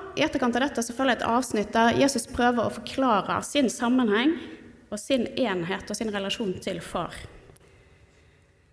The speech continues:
Og det som kanskje beskriver, eh, relasjonen best, er i vers nitten her, at sønnen kan ikke gjøre noe av seg selv, men bare det han ser sin far gjøre.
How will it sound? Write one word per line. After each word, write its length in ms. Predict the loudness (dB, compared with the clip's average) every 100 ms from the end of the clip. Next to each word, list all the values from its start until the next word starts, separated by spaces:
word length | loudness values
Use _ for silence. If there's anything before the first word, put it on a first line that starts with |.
| _ _ _ _ 4
Og 300 | 8 6 4 -8 -14 -18 -20 -6
det 120 | 0 2
som 140 | 2 0
kanskje 220 | 0 0
beskriver, 760 | -2 -2 -2 0 -2 -2 -4 -6 -14 -20 -20 -14 -6
eh, 640 | -2 0 0 -2 -4 0
relasjonen 760 | 4 4 4 2 2 2 2 4
best, 400 | 2 2 -6 -4
er 180 | 0 2
i 80 | 0
vers 220 | -2 -2
nitten 320 | -2 0 0
her, 200 | 2 2 -2 -14 -20 -20 -20 -16
at 100 | -12
sønnen 460 | -2 0 2 0 -2
kan 140 | -4
ikke 200 | -2 -4
gjøre 320 | -4 -4 -2 0
noe 340 | 0 0 -4
av 60 | -6
seg 120 | -10
selv, 240 | -8 -8 -10 -16 -20 -20 -20 -6
men 160 | -2 2
bare 220 | 2 0 0
det 80 |
han 320 | -2 -2 -4 -2
ser 160 | -2
sin 180 | -2 -4
far 340 | -4 -6 -4 -2
gjøre. 300 | -2 -2